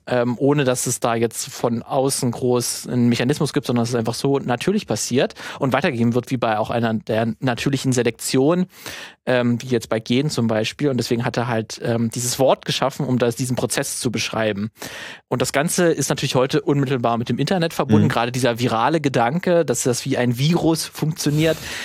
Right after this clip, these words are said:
Speaker 1: Ähm, das kennt heutzutage auch jeder, ne? Ein viraler Hit, der irgendwie ge-, äh, ganz natürlich geteilt wird. Ähm, also in den meisten Fällen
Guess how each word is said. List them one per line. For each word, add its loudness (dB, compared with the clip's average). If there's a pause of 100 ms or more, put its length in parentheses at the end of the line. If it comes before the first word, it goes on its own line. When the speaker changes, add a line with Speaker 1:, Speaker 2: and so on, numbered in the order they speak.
(120)
Speaker 1:
Ähm, 2
das 0
kennt -2
heutzutage 0
auch -4
jeder, 0
ne? 2
Ein 0
viraler 2
Hit, 0 (300)
der 2
irgendwie -2
ge-, -2 (200)
äh, 2
ganz 0
natürlich 0
geteilt 0
wird. 0
Ähm, 2
also 0
in -2
den 2
meisten 2
Fällen 0